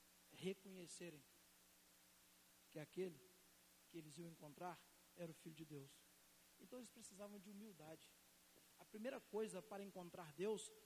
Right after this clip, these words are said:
nós precisamos ter humildade. Muitas pessoas não se encontram com Deus por, por falta de humildade.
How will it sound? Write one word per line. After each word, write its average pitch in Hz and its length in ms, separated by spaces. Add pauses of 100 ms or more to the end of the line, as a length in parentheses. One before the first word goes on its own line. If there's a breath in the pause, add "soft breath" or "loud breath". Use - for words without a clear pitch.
nós 185 520
precisamos 185 800 (120)
ter 202 160 (520)
humildade. 190 920 (220 loud breath)
Muitas 285 420
pessoas 240 500
não 233 200
se 262 140
encontram 233 500
com 196 160
Deus 214 180
por, 196 160 (180)
por 185 100
falta 214 340
de 190 80
humildade. 170 580